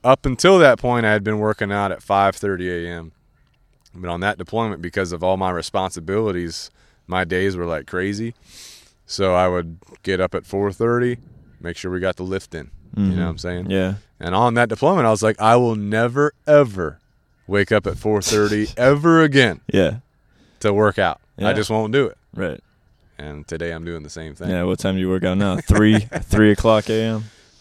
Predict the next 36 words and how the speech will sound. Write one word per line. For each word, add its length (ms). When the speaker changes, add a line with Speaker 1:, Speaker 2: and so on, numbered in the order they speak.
Speaker 1:
But 100
on 100
that 100
deployment, 380
I 80
was 80
like, 100
"I'm 80
never 220
doing 200
it 120
again. 240
It's 100
too 200
early. 320
But 100
I 40
Speaker 2:
Yeah. 60
Speaker 1:
gotta 240
do 180
it." 100
So 180
Speaker 2:
Yeah. 60
Speaker 1:
we'd 120
work 300
out. 440
Every 220
time 260
there 100
was 180
chow 260
hall 220
was 140
open, 520
we'd 220
go, 460